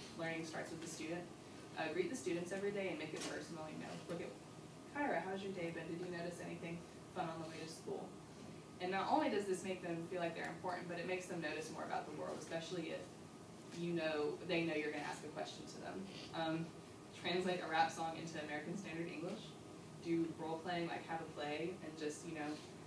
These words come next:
make them read and present to each other. Uh, have a daily news report where they have to give the news for the day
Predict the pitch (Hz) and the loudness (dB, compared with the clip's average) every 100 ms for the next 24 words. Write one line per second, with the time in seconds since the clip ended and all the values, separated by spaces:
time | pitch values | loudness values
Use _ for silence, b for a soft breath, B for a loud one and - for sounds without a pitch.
0 | - 175 160 160 147 147 151 - - - | -6 -2 -2 -2 -2 0 -2 -4 -10 0
1 | 175 170 165 165 156 147 151 165 165 175 | 6 8 6 0 -2 -2 -2 -2 2 2
2 | 208 247 - - - - - - - B | 2 -2 -8 -10 -10 -12 -12 -12 -12 B
3 | B B - 190 185 202 196 185 180 156 | B B 0 2 6 6 8 8 6 4
4 | 196 - 247 240 175 165 165 - 156 - | 0 2 0 2 2 2 0 0 -4 -4
5 | - - 233 220 202 185 175 - 170 165 | -8 -6 0 2 2 2 2 2 2 4
6 | 156 156 165 | 6 6 4